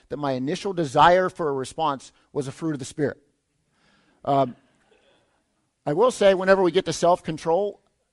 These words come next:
maybe a little bit there, but it wasn't kindness, it wasn't goodness, and it certainly wasn't love. So I need to quantify before we <laughs> go in and we start defining these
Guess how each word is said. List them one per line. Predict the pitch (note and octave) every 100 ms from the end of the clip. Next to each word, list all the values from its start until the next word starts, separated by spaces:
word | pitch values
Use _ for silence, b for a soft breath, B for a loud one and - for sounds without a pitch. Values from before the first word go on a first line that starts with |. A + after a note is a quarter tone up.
| _
maybe | - D#3+ E3+ F#3 G#3+ A#3+ C#4 B3+
a | G3
little | F3 A3+ G#3+
bit | E3 C#3+
there, | B2+ E3+ B2+ G2+ b b b -
but | D#3 D3+ - _ _ -
it | D#3
wasn't | D#3 F#3+ G3 D#3
kindness, | - F3+ F#3+ A3 B3+ - - b b -
it | E3+
wasn't | F3 F3+ F3+ D3 B2+
goodness, | F3 F#3+ F3+ G#3+ - - b b -
and | C#3+
it | D3
certainly | - E3+ F#3 F#3
wasn't | E3+ E3 D#3+
love. | D3 A#2+ - _ _ _ _ _ _ _ _ _ _ _ _ _ _ _ _ _
So | D3+
I | D3+
need | F3
to | D#3
quantify | - F3 F3+ - C#3+ C3 C3 B2+ _ _ _ _ _
before | C3+ F3 D#3
we | D3+
<laughs> | A2+
go | F3
in | C#3+
and |
we | C3+
start | - C#3
defining | A#2+ - D3 C#3+
these | B2 A2+ G#2